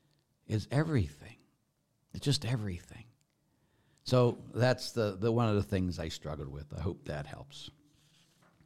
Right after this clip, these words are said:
Okay. Anonymous. "Father, have you ever watched the movie Spangl-, Spanglish?" Uh, I'm sorry, I have not.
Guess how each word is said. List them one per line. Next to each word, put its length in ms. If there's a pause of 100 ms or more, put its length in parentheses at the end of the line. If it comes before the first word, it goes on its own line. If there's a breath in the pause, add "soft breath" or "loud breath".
(220)
Okay. 680 (3000 soft breath)
Anonymous. 1200
"Father, 400
have 140
you 60
ever 160
watched 280
the 60
movie 280
Spangl-, 580
Spanglish?" 840
Uh, 260
I'm 140
sorry, 420
I 120
have 240
not. 480